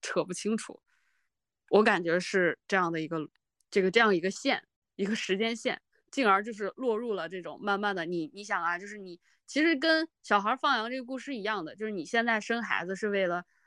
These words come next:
嗯，就你结-，结婚是为了生孩子嘛，你生完孩子以后，孩子长大了，为什么？结婚生孩子嘛，就是这样一个事情。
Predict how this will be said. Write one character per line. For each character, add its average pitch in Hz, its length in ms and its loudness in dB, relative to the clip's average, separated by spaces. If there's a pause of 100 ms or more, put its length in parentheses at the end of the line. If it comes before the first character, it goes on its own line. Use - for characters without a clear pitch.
(220)
嗯， 190 200 0
就 240 120 8
你 220 180 2
结-， 240 180 8
结 254 160 4
婚 262 160 0
是 262 100 -4
为 247 100 2
了 202 80 -2
生 233 180 -6
孩 156 200 -6
子 190 80 -2
嘛， 180 140 -4
你 175 100 -8
生 262 200 0
完 247 160 2
孩 202 240 -4
子 214 80 -6
以 185 80 -6
后， 202 100 -10
孩 196 220 0
子 240 100 -2
长 175 220 0
大 196 160 2
了， 190 80 -6
为 190 160 -6
什 - 100 -20
么？ 165 120 -18
结 214 180 -2
婚 202 180 -4
生 202 180 -6
孩 135 220 -16
子 175 120 -20
嘛， 175 140 -20
就 190 100 -18
是 202 80 -16
这 220 140 -4
样 202 180 -4
一 180 40 -6
个 196 100 -10
事 214 180 -8
情。 - 160 -20